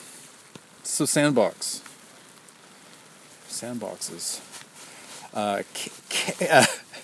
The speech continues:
cat, uh, or as my old roommate, I don't think we were ever friends, but my old roommate Chris would say, "Kitty sculptures." Kitty sculptures aside, this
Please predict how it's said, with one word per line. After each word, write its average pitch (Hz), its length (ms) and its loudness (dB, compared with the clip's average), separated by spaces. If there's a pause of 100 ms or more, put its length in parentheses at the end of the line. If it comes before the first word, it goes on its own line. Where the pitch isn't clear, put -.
(340)
cat, - 680 2 (460)
uh, 104 360 -2 (140)
or 127 100 8
as 127 180 8
my 117 460 8 (600)
old 117 240 2 (340)
roommate, 113 680 4 (380)
I 160 60 -2
don't 214 80 4
think 240 160 2
we 165 100 8
were 120 100 8
ever 110 180 2
friends, 107 640 2
but - 140 -6
my 113 120 4
old 104 200 2
roommate 107 280 2
Chris - 380 2
would 101 120 -4
say, 95 440 0 (1000)
"Kitty 131 240 2
sculptures." - 840 2 (880)
Kitty 143 220 -8
sculptures 101 600 0
aside, 90 520 -2 (2250)
this - 280 0